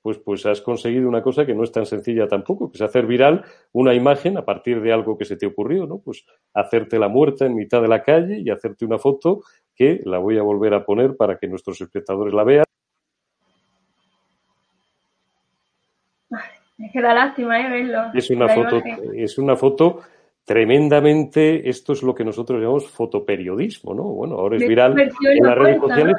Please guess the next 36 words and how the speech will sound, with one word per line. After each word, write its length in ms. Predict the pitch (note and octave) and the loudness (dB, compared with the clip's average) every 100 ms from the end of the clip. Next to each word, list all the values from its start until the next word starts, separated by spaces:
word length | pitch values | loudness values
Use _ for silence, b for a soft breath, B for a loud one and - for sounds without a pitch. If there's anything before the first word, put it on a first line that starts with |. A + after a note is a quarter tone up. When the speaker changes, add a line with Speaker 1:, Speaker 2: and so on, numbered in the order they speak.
| - | -2
Speaker 2:
¿no? 80 | G#3+ | -4
Speaker 1:
pero 140 | A#3+ - | 2 4
que 60 | - | 4
Speaker 2:
Calle. 60 | C3+ | 2
Speaker 1:
permite 380 | B3 - D4+ A3+ | 0 0 0 -2
visualizar 640 | G3+ - C3+ A#2 - E3 | -4 -4 -2 -2 0 0
realmente 680 | F3 D3 E3 E3 G3+ G3+ _ - | 2 -2 -2 0 -2 -2 _ -4
la 260 | A#2 B2 | 0 2
tragedia 600 | A#2+ A2 - D3+ F3 G3+ | 2 -2 0 -2 0 -2
que 80 | - | -4
estáis 280 | G2+ C#3 C#3 | -8 -6 -6
viviendo. 540 | G#2 B2+ G3 B2+ D#2 _ _ _ _ _ _ _ _ _ _ | -8 -10 -12 -14 -20 _ _ _ _ _ _ _ _ _ _
Speaker 2:
Es 160 | - B3 | -4 0
una 140 | E4 E4+ | 2 2
metáfora 540 | C4 B3 D4 D4 A#3 | 4 4 2 4 2
totalmente 680 | A3 G#3 A#3+ A#3 B3 C#4+ A#3 | 0 -2 -2 -2 -4 -4 -4
de 100 | A3 | -6
cómo 220 | A3+ A#3+ | -6 -8
está 200 | B3+ C4+ | -6 -4
la 120 | C#4 | -4
situación, 720 | C#4 C#4 A#3 A3 A#3+ B3+ C#4 A#3 | -4 -6 -4 -4 -4 -2 -2 0
eh, 380 | A3+ A3 A3+ A3+ | 0 -2 -4 -8
y 140 | A3+ | -4
yo 160 | A3 A#3+ | 0 4
ahí 180 | A#3+ B3 | 4 2
voy 200 | B3 B3 | -2 -2
vestida 420 | B3 - C4 B3+ | -4 -4 -2 0
de, 340 | B3 B3 B3 | 0 0 0
de 100 | A#3+ | 0
camarera 420 | A#3+ B3 A#3+ A#3+ | 0 0 2 2
porque 240 | B3+ C4 A#3 | 0 -2 0
yo 80 | A3+ | 2
había 160 | A#3+ | 0
salido 260 | C#4 B3 B3+ | 0 0 0
de 60 | B3+ | 0
trabajar 540 | B3 A3 G#3+ A3+ B3+ | 2 2 2 -2 -2